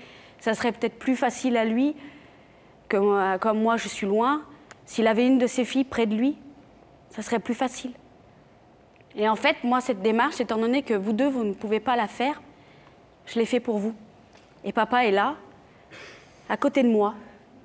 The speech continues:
Il est monté, tu vois. Il savait pas pourquoi,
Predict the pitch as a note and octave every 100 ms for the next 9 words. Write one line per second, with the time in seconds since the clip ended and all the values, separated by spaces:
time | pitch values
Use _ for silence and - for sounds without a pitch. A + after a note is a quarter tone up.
0 | - - - - - - - - _ G#3+
1 | G#3 G#3+ C4 C#4 B3 C4 - - - -
2 | _ - - - - - - - - G#3
3 | G3+ - - - - - _ _ _ _
4 | - - - - - - - A3+ F3 G#3+
5 | G#3+ G#3+ D#4+ D#4+ - B3 A#3 -